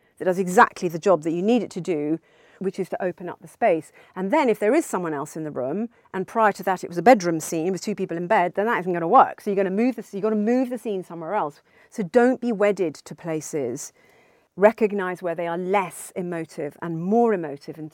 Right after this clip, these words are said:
in terms of the purpose of the scene and the sequence and the whole movie. And also recognise that specificity, I don't know where I am, and I don't know why I am where I am,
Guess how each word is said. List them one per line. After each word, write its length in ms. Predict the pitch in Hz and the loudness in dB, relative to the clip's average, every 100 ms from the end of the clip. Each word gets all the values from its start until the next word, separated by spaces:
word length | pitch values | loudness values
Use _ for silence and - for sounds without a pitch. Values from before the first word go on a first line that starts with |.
| - | -12
in 80 | 165 | -12
terms 260 | 175 151 156 | -10 -12 -12
of 40 | |
the 40 | |
purpose 400 | 156 175 160 156 | -12 -12 -12 -16
of 80 | 151 | -18
the 80 | 156 | -18
scene 400 | - 226 214 196 | -6 -4 -4 -6
and 100 | 151 | -10
the 60 | 143 | -8
sequence 420 | 180 - - - | -8 -8 -16 -14
and 120 | 151 | -14
the 40 | |
whole 200 | 147 160 | -12 -14
movie. 640 | 160 170 202 196 156 123 131 _ _ _ _ _ | -12 -6 -4 -4 -6 -10 -10 _ _ _ _ _
And 140 | 190 | 2
also 300 | 208 226 190 | 2 2 0
recognise 560 | 175 165 160 160 156 151 | -2 -4 -10 -12 -10 -10
that 120 | 147 | -12
specificity, 1000 | - 175 165 170 233 - 175 - 160 - _ _ _ _ _ _ _ _ | -12 -14 -12 -10 -10 -10 -14 -12 -14 -14 _ _ _ _ _ _ _ _
I 80 | 170 | -12
don't 340 | 165 208 208 | -2 0 0
know 160 | 196 185 | -4 -6
where 220 | 170 160 | -6 -6
I 140 | 156 160 | -8 -6
am, 500 | 180 143 113 151 160 _ _ - | -6 -8 -10 -16 -18 _ _ -6
and 140 | 180 | -4
I 100 | 170 | -2
don't 240 | 165 170 147 | -2 -2 -2
know 160 | 165 | -6
why 640 | 170 165 220 202 123 117 135 _ _ | -4 4 6 6 4 -4 -12 _ _
I 200 | 160 143 | -2 0
am 420 | 139 131 120 139 - _ | -2 -6 -8 -10 -12 _
where 360 | - 170 147 147 | -2 0 0 -4
I 140 | 131 | -8
am, 420 | 110 101 104 180 | -10 -12 -10 -10